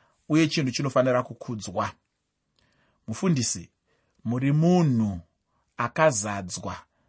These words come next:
nokuzvininipisa. Muri munhu akazadzwa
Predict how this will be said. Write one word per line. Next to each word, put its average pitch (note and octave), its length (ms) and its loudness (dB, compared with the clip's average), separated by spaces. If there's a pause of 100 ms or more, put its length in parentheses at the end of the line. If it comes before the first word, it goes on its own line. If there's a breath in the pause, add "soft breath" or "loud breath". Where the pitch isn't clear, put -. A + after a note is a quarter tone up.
(180)
nokuzvininipisa. G2+ 1160 -6 (1200 soft breath)
Muri C3+ 340 2
munhu E3 680 6 (480)
akazadzwa A2 1120 0